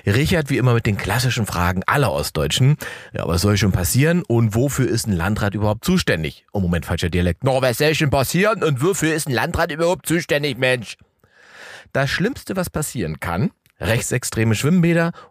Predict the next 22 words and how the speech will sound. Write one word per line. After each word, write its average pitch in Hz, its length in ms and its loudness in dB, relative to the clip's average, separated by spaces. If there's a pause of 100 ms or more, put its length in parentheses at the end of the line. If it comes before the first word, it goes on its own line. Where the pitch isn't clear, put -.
(280)
und 113 260 0 (160)
eine 104 320 2
Horst-Wessels-Schule. 98 1120 -2 (400)
Ja. - 80 -6 (400)
Richard 170 240 0
ist 160 100 0
übrigens 139 240 0
überzeugt, 104 540 0
dass 120 140 2
es 117 120 -4
nur 123 160 -2
ein 110 220 0
Mittel 90 200 0
gibt, 87 260 -2
die 101 100 0
A 90 140 0
F - 100 -6
D 98 160 -2
zu 92 140 -2
entzaubern. 85 480 0 (460)
Regierungsverantwortung. 98 960 0 (480)
Bombenidee, 113 960 2